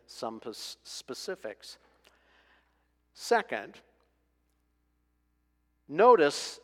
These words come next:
the reason for the sinning believer, as Paul says, is to be handed or delivered to Satan, is specifically that his spirit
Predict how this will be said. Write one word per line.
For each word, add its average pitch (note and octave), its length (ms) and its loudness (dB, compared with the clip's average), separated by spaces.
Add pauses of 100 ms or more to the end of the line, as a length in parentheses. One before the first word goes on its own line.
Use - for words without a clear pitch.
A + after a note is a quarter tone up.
(440)
the C#3+ 100 4
reason D#3+ 720 -2
for D3+ 480 4
the C#3 200 -2
sinning G#3+ 640 -2 (140)
believer, D3 880 0 (360)
as B2+ 160 -8
Paul B2+ 260 0
says, A2+ 440 -8
is C3 200 -8
to C3 120 -4
be B2 200 -6
handed E3+ 560 -2
or C3 80 -2
delivered D3+ 600 -2
to B2 140 -8
Satan, C#3 840 -10
is G3 480 2 (300)
specifically E3+ 1300 0 (720)
that C#3+ 160 8
his D3+ 220 0
spirit G#3 640 4